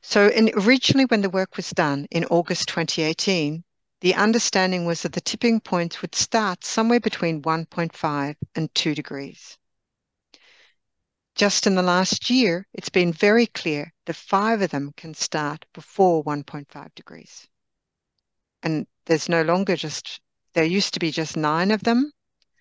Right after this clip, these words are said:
and now there's about fifteen to maybe even, including the more minor ones, probably eighty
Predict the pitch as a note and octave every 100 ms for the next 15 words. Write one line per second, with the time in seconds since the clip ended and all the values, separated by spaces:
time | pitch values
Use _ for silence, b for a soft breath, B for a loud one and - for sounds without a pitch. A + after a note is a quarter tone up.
0 | _ - F#3+ F#3 F3+ F3 F3 E3+ D#3+ D#3
1 | - - - F3+ - - E3+ D#3+ D#3 -
2 | D3 C#3+ C#3+ - E3 E3 D#3 C#3+ D3 F3
3 | _ _ _ _ _ _ _ _ - E3+
4 | - F3+ E3+ D#3+ D#3 D3+ E3 F#3+ G3 F#3+
5 | G3 G3+ - - F#3 F3 E3+ - - D3+
6 | D#3 - D3